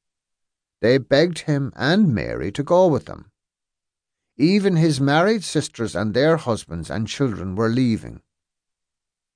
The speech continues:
None of them had the money to pay the rent and knew they would soon be facing evictions. James thought long and hard about what he should do.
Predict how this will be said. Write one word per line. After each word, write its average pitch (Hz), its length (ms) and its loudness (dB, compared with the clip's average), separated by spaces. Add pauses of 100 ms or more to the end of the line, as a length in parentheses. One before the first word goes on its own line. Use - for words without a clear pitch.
(120)
None 151 260 4
of 196 120 4
them 85 160 -2
had 71 200 -6
the 80 60 -12
money 98 280 0
to 90 120 -10
pay 92 200 -2
the 67 140 -6
rent 104 380 -4 (420)
and 107 180 -2
knew 127 200 2
they 117 80 2
would 104 180 0
soon 151 460 2
be 135 120 0
facing 82 480 -4
evictions. - 760 -12 (1300)
James 202 680 2
thought 147 480 0
long 127 320 0
and 160 120 0
hard 90 380 -2
about 90 320 -6
what 85 120 -4
he 101 80 -8
should 113 260 -6
do. 55 300 -10